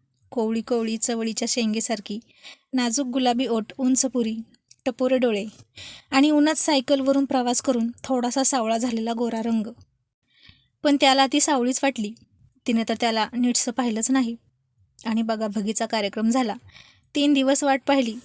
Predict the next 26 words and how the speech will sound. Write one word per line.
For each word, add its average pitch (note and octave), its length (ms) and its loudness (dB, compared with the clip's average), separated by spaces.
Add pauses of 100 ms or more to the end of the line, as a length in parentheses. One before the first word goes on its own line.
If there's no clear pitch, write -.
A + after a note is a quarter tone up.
(260)
आणि C#4 140 4
चौथ्या B3+ 400 2
दिवशी B3+ 320 0
तिकडून B3+ 300 0
फोन B3+ 260 2
आला. G3+ 220 -4 (1900)
मुलगा A3+ 280 0
म्हणतो, A#3+ 460 2
"मुलगी A#3 380 -2
थोडी A#3+ 240 0
सावळी A#3 340 0
आहे." A3 220 -2 (580)
मुलानं D4 360 4
नकार B3 280 2
दिला. G#3+ 220 -2 (3000)
पण E4 140 -2
पुन्हा D#4+ 360 2
फोन D4+ 160 2
आला B3+ 220 2 (300)
दुसऱ्या C4 300 2
दिवशी. B3+ 340 2 (480)
विचार A#3+ 280 0
बदलला B3 560 0
आणि C4+ 160 2
होकार A#3 320 2
कळवला. G#3 360 -2